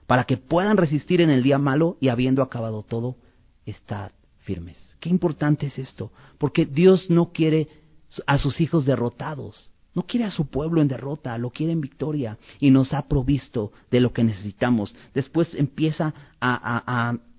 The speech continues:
detalladamente Pablo a decirnos cuál es esta armadura de Dios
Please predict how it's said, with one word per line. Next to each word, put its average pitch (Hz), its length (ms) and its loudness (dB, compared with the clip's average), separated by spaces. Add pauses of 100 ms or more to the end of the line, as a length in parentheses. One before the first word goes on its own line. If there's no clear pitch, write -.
(200)
detalladamente 143 960 4
Pablo 139 360 2
a 127 40 0
decirnos 143 460 -2
cuál 165 240 -4
es 156 120 -6
esta 156 280 -2
armadura 131 420 0
de 113 100 -8
Dios 107 400 -14